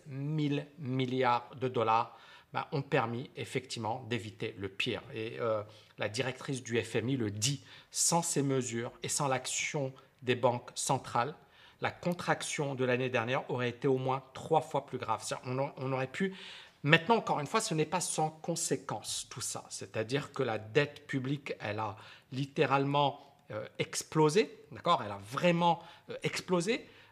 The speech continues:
Euh, il y a le chômage, il y a des industries qui ont été décimées.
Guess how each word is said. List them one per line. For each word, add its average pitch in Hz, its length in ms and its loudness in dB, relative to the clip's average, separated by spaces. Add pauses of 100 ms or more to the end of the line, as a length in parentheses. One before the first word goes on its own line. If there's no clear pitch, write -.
Euh, 123 320 4
il 127 100 -4
y 131 60 4
a 131 300 8
le 127 140 4
chômage, 156 800 6
il - 20 0
y 139 40 4
a 131 40 4
des 127 260 0
industries 156 460 -2
qui - 100 -6
ont 139 60 -2
été 131 180 -4
décimées. 170 800 2